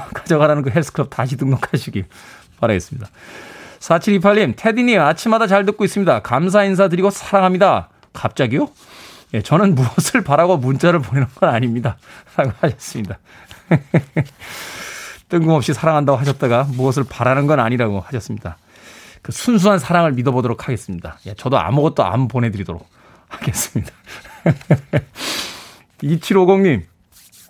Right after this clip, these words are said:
"주말에 파마한 게 너무 잘 돼서요. 빨리 출근하고 싶을 정도였는데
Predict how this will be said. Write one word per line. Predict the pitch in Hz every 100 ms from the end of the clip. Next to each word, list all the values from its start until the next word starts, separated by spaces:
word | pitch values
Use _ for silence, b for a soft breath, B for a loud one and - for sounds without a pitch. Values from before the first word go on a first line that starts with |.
| - - B B B B
"주말에 | - 151 202
파마한 | - - 226 233 208
게 | 220
너무 | 175 202
잘 | - 143 156
돼서요. | 160 190 214
빨리 | 160 180 220
출근하고 | - - 247 247 220
싶을 | - 202
정도였는데 | 180 180 165 160 139 131 170